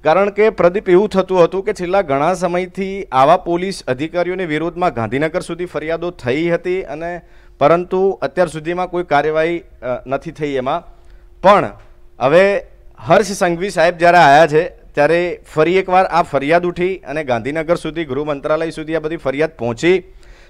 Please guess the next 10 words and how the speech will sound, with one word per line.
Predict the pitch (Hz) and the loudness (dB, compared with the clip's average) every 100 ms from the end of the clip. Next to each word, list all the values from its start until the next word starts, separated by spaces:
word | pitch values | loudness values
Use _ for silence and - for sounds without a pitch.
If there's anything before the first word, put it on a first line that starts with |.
| - | -8
અને | 139 175 | -4 -2
આખા | - 139 - 160 185 | -2 -4 0 0 2
મામલાને | 147 147 165 185 | 2 2 2 2
ગંભીરતાથી | 143 131 123 190 180 180 165 | -2 -4 -2 0 4 2 4
લેવામાં | 160 160 156 143 | 6 6 6 2
આવ્યો. | 117 101 - - - - - - - | 0 -2 -8 -20 -20 -20 -20 -20 -16
એટલે | 113 156 | -4 -2
હવે | 120 120 170 | 0 2 2
થયું | 214 196 220 | 2 0 2
એવું | 208 185 165 | 2 2 0